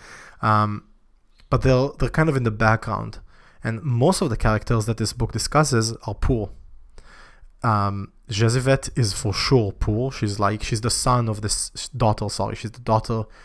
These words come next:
of this powerful shaman or priest, but they live in this dejected hut, even though he used to come from richness. Um, Jevik is also, he's rich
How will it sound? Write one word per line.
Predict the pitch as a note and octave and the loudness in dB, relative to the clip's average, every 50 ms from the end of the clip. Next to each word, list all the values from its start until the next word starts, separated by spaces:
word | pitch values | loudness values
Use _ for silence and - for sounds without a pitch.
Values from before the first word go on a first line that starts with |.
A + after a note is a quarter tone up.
| - - - - - - | -20 -20 -20 -12 -4 -2
of | B2 G2+ G#2 | 0 0 2
this | A2 A2 G#2 - - - - - - - | 0 0 2 0 0 -2 -4 -6 -6 2
powerful | - C#3+ A2+ A2+ G#2+ - - B2 A2 G#2+ G#2 | 4 6 6 6 4 2 0 0 0 0 0
shaman | G2+ - - - - A2+ B2 B2 A2+ G#2 G2+ G2+ G2+ | -2 -4 -2 0 4 4 4 4 4 2 0 -2 -4
or | G#2 G#2 - | -6 -6 -4
priest, | - - A#2 C#3 D#3+ D3 - - - - - - - - - - - - | -2 -2 0 0 0 2 0 0 -2 -6 -14 -16 -20 -20 -20 -20 -18 -10
but | A2+ A2 A2 G#2+ G#2+ - | -2 0 2 2 2 0
they | A2+ | 0
live | A2 A2 A2 A2+ A#2 G#2 G2 | 0 2 4 4 4 4 2
in | G#2 G#2 G#2 G#2 | 0 -2 0 -2
this | G#2+ G#2 - | -2 -4 -2
dejected | - A#2+ G#2+ - B2 A2+ - - - G#2 | -4 -4 -2 2 0 0 0 -2 -8 -8
hut, | G2 - - A2+ G#2+ - - - - - - - _ _ _ - - - - _ - | -6 -2 0 0 0 0 -4 -12 -14 -14 -20 -20 _ _ _ -20 -20 -20 -20 _ -6
even | C#3+ B2+ G#2+ A2 G#2+ | -4 -2 -2 0 0
though | A2 G#2+ G2 | 0 0 0
he | G#2+ A2 | 0 0
used | A2 A2 G#2 - - | 0 -2 -2 -2 -4
to | - | -8
come | - - G#2+ G#2 G#2+ | -4 -4 -4 -4 -4
from | - - G#2+ G2+ G2+ G#2 G2+ G2 - - _ _ - | -4 -4 -4 -2 -2 -2 -4 -6 -10 -12 _ _ -12
richness. | - - A2+ A2 - - F3 F#3+ - - - - - - - - - - - - - - - | -8 -6 -6 -6 -4 -4 -6 -4 -4 -4 -4 -6 -8 -14 -20 -20 -20 -20 -20 -20 -18 -8 -2
Um, | G#2+ G#2+ G#2+ G#2 G2 - - - - - - | 0 0 0 0 -2 -6 -12 -18 -20 -14 -8
Jevik | - - B2 A#2+ A#2+ C#3 C3+ - - - - - | 0 2 2 2 4 2 0 0 -2 -10 -4 -4
is | C3 G#2+ - | -4 -4 -4
also, | - C3+ A#2 A#2 - - B2 A#2 A2 A2 A2 A2 - - _ _ _ _ - _ _ | -4 -4 -4 -4 -2 -2 -2 0 0 0 -2 -4 -6 -8 _ _ _ _ -20 _ _
he's | - C#3+ G#2 - - - | -6 -6 -6 -4 -6 -6
rich | A#2+ A2 C3 C3 - - | 2 4 4 4 4 2